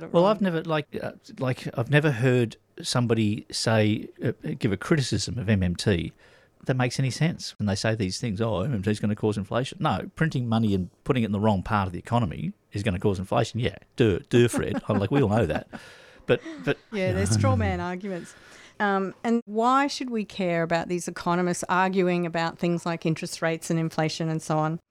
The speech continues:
Speaker 1: And Maren Poitras says, "The story we tell about money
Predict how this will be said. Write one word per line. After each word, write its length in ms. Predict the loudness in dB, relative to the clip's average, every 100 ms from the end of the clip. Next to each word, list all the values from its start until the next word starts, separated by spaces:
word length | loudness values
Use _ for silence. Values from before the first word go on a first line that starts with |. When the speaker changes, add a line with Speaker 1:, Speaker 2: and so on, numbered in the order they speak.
| _ _ _ -8
Speaker 1:
And 280 | -4 -4 -4
Maren 460 | -2 0 0 0 -4
Poitras 460 | -2 -2 -2 -8
says, 560 | -4 -2 -2 -2 -10 -16 _ _ -6
"The 100 | -4
story 640 | -2 -2 0 2 2 0 -2
we 180 | -4
tell 360 | -4 -4 -4 -2
about 460 | -2 0 0 0 -2
money 480 | -2 0 0 -2